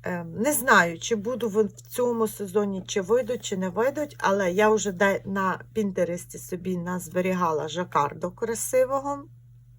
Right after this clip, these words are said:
І, можливо, я ще й встигну шапочки жакардом ось такі. На наявність в магазинчик. Все. Якого ще, <laughs> дівчатка, забігаю наперед, скажу, немає.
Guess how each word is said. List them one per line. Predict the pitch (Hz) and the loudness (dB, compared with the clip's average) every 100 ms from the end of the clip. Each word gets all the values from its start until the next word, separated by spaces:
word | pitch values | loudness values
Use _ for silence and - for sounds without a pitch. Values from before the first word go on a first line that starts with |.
| - - - - - - - - - - - - - - | -20 -20 -20 -20 -20 -20 -20 -20 -18 -20 -18 -18 -12 2
І, | 247 | 2
можливо, | 262 190 214 233 233 | 4 6 6 8 6
я | 196 208 | 6 2
ще | - | 0
й | 180 | -4
встигну | - 202 220 202 202 - - | -2 2 2 2 -4 -6 -10
шапочки | - 185 180 - - 175 | -2 -2 -2 -8 -6 -6
жакардом | 180 175 - - - - - | -4 -6 -4 -6 -8 -16 -14
ось | - - | -14 -12
такі. | - - - - - - | -12 -12 -16 -16 -20 -12
На | 220 349 339 | 0 2 6
наявність | 202 190 262 349 330 285 - - | 6 8 6 6 4 -2 -6 -8
в | |
магазинчик. | 196 190 233 226 226 - - - - - - - - - - - - - - | -4 0 0 2 -4 -4 -8 -10 -12 -16 -20 -20 -20 -18 -16 -14 -14 -16 -8
Все. | - 226 170 160 - - | 2 6 6 4 -10 -4
Якого | 196 240 269 294 302 | 4 6 10 8 8
ще, | - 214 | 6 6
<laughs> | |
дівчатка, | 190 226 - 202 220 - 233 202 - 214 - - - - | 4 4 4 6 6 6 4 4 2 -4 -6 -12 -16 -10
забігаю | 214 247 226 240 220 220 220 | 4 6 8 6 10 10 10
наперед, | 208 214 202 226 226 | 6 4 4 2 2
скажу, | - 175 202 202 - - - | -2 -2 -2 -4 -8 -20 0
немає. | 208 190 180 160 151 | 2 4 4 2 -2